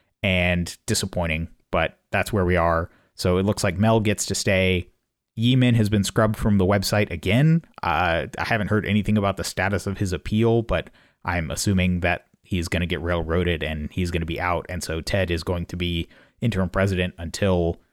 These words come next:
the election or until the, the end of the year and his term is up and, and, uh, everybody else's terms are up. Now, it is interesting that the,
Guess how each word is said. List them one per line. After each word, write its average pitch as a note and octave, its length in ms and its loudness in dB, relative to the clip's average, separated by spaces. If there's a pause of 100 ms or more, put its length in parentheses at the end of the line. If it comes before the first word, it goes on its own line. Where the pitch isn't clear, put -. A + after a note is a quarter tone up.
(400)
the F2 160 0
election F#2 680 0
or F2 60 -10
until F2 220 -2
the, F2 100 0
the F#2 120 -4
end G2 180 2
of E2+ 80 -2
the F#2 80 0
year A2+ 260 4
and F#2 100 2
his A2 140 0
term G#2 220 0
is F#2+ 100 0
up F#2 320 -2
and, D#2 340 -10 (180)
and, E2 280 -6
uh, D#2 220 -6 (280)
everybody F2 300 -4
else's F#2 220 -4
terms F2 400 -6
are F#2 160 -4
up. E2 180 -6 (800)
Now, G2 500 2
it A2+ 80 -2
is G#2 140 2
interesting B2+ 640 2
that G2 320 -2
the, F#2 460 0